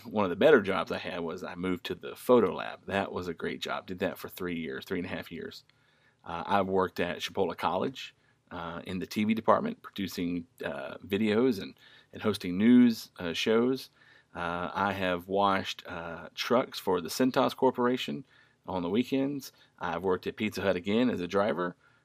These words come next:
Um, I've, I've, I've held several jobs, but pretty much in every single one of them, I, no, not, not pretty much, definitely in all, in every single one of 'em,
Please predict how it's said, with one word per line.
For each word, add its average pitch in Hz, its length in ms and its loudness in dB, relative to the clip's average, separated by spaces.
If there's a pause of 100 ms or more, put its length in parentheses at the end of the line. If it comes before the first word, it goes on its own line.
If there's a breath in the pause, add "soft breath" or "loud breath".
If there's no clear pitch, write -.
(140)
Um, 85 500 -8
I've, 151 220 0
I've, 185 320 -2
I've 190 120 -6
held 214 220 0
several 117 300 0
jobs, 113 440 -4 (800 soft breath)
but - 180 -8
pretty 262 320 4
much 120 300 4
in 95 140 -2
every 107 260 2
single 95 380 -2
one 95 180 0
of 85 200 -4
them, 67 320 -10 (1040)
I, 196 420 2
no, 127 240 2
not, 131 200 0
not 123 140 0
pretty 104 120 -4
much, - 220 -8 (160)
definitely 180 380 6
in 127 60 4
all, 117 160 2 (160)
in 131 120 6
every 127 140 4
single 113 220 4
one 156 120 2
of 101 60 0
'em, 85 140 -6